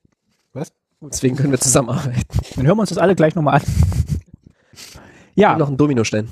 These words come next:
Speaker 3: Ja, nochmal einen Dominostein.
Speaker 1: Ah, gib mir mal auch einen. Den. Danke.
Speaker 2: Ja.
Speaker 1: Gibt's noch einen? Sonst will ich den
Speaker 3: Mm,
Speaker 1: wegnehmen.
Speaker 3: klar.
Speaker 1: Das sind die guten.
Speaker 3: Ich, ich hab noch eine Packung.
Speaker 2: Die guten.
Speaker 1: Oh. Auch von den guten.
Speaker 3: Ich weiß nicht.
Speaker 2: Ich sehe relativ,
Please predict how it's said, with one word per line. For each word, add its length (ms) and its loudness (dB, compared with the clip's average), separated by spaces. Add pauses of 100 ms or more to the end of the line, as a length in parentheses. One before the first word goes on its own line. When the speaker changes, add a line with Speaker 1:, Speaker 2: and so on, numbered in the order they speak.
Speaker 3:
Ja, 100 -4
nochmal 120 2
einen 80 0
Dominostein. 500 0 (180)
Speaker 1:
Ah, 80 -6
gib 100 -2
mir 100 4
mal 240 2
auch 200 0
einen. 240 0 (1300)
Den. 260 2 (640)
Danke. 360 -6
Speaker 2:
Ja. 240 -16 (120)
Speaker 1:
Gibt's 180 -2
noch 160 4
einen? 260 -2 (120)
Sonst 240 -2
will 120 4
ich 100 -2
den 140 -2
Speaker 3:
Mm, 180 2
Speaker 1:
wegnehmen. 420 2
Speaker 3:
klar. 160 0
Speaker 1:
Das 60 2
sind 120 2
die 80 0
guten. 340 -2 (220)
Speaker 3:
Ich, 200 -4
ich 100 -2
hab 80 -2
noch 60 -2
eine 100 -4
Packung. 280 -10 (160)
Speaker 2:
Die 80 -8
guten. 300 0 (220)
Speaker 1:
Oh. 160 -14 (420)
Auch 80 2
von 120 -6
den 100 -8
guten. 220 -10 (280)
Speaker 3:
Ich 160 -8
weiß 140 0
nicht. 140 -4 (480)
Speaker 2:
Ich 120 0
sehe 160 4
relativ, 800 0